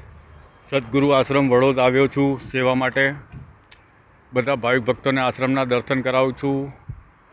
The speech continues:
આ આશ્રમની અંદર રહેવા, જમવા, નાહવા ધોવા બધી સુવિધા છે. જે યાત્રિકો પગપાળા ચાલતા હોય છે અહીંથી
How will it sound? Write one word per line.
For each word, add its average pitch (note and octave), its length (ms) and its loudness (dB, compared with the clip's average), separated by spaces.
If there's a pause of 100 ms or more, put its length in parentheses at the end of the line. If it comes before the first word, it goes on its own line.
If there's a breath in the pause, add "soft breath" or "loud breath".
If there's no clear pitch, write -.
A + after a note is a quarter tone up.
(260)
આ B2+ 240 4
આશ્રમની C3 540 0
અંદર A#2 300 -2 (680)
રહેવા, B2 500 0 (720)
જમવા, B2+ 480 0
નાહવા B2 420 -2
ધોવા C3 340 2 (1200)
બધી B2+ 320 -4
સુવિધા C3 440 0
છે. B2+ 240 0 (840)
જે C3 200 -2
યાત્રિકો B2+ 520 0 (100)
પગપાળા C3 680 -2
ચાલતા B2+ 380 0
હોય B2 220 2
છે B2 120 0
અહીંથી B2 380 0